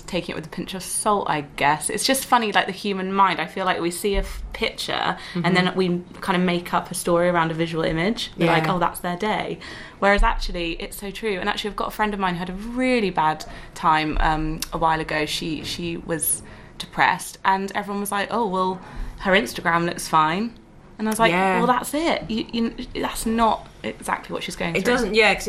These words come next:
Speaker 2: the one thing doesn't necessarily follow the other. And I definitely think if I'm having any sort of authenticity issues, which I do, uh, again, my depression seems to be linked to identity struggles.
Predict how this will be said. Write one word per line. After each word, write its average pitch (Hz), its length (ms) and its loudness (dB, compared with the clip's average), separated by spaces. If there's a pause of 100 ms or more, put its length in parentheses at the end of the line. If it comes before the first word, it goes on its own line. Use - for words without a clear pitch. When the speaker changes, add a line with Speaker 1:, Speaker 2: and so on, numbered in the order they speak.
Speaker 2:
the 196 80 0
one 220 220 2
thing 196 120 0
doesn't 196 220 -2
necessarily 185 580 2
follow 175 680 0 (120)
the 175 160 2
other. 170 180 4
And 165 160 4
I 185 80 4
definitely 226 400 0
think 180 200 2
if 180 100 0
I'm 196 180 4
having 185 260 2
any 170 280 2
sort 175 340 0
of - 360 -6 (420)
authenticity 170 760 0
issues, 147 500 2
which - 200 -2
I 160 80 2
do, 156 400 4 (100)
uh, 156 340 0 (240)
again, 160 240 0
my 170 140 0
depression 160 440 -4
seems 156 360 -4
to 151 160 -2 (180)
be 156 100 0
linked 156 580 0
to 151 300 -4
identity 156 560 -2
struggles. - 600 -2